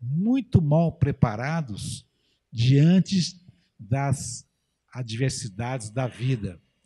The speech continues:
E quando muitas coisas acontecem conosco, nós ficamos totalmente assim, desbaratinado, fora de si. E às vezes, naquele momento de estar assim, fora de si, desbaratinado,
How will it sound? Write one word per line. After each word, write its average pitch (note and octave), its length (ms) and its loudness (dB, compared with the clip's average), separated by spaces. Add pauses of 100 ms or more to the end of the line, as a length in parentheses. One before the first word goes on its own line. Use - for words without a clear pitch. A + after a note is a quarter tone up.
(680)
E - 60 -10
quando D#3+ 420 8
muitas F3+ 480 2
coisas D3+ 440 4
acontecem B2 600 0
conosco, A#2 720 2 (360)
nós C3+ 180 0
ficamos D3+ 400 -2
totalmente C#3 720 0
assim, C#3+ 440 0 (2000)
desbaratinado, G#2 1160 0 (500)
fora C#3 480 0
de A#2 100 -4
si. - 360 -10 (1080)
E A#2 80 -6
às A#2+ 160 -4
vezes, D#3 160 2
naquele D#3+ 240 0
momento C#3+ 360 0
de B2 460 0 (240)
estar A#2+ 320 -4
assim, C3 320 0
fora C3+ 400 -4
de A#2 140 -6
si, E3+ 320 -4
desbaratinado, C#3 1120 -4